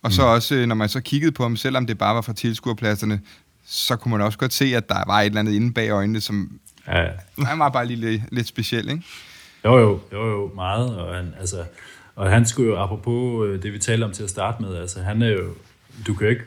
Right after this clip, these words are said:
Speaker 2: få maksimalt ud af Olafur, hvis du, øh, ikke behandler ham, øh, øh, ordentligt. Altså,
Speaker 1: Mm.
Speaker 2: øh, og der kan jeg huske, jeg havde mange,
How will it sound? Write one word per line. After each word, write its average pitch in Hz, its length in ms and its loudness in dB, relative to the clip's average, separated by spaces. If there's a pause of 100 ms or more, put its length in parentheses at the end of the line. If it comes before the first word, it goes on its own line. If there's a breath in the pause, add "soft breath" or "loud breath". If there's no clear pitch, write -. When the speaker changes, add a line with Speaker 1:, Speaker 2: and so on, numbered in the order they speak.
Speaker 2:
få - 380 0
maksimalt 101 560 -2
ud 104 100 -6
af 95 40 -2
Olafur, 104 500 -4
hvis 90 260 -8
du, 87 500 -10
øh, 85 260 -8
ikke 98 240 -8 (360)
behandler 92 360 0
ham, 85 200 -10 (540)
øh, 92 220 -2 (100)
øh, 85 300 -12 (220)
ordentligt. 87 420 -8 (400)
Altså, 101 280 0 (840 loud breath)
Speaker 1:
Mm. 98 80 -6
Speaker 2:
øh, 82 560 -4 (400)
og 92 140 -2 (380)
der 101 300 0 (180)
kan 98 100 -4
jeg 92 80 -2
huske, 95 200 -4
jeg 95 60 -6
havde 95 120 -4
mange, 98 480 -6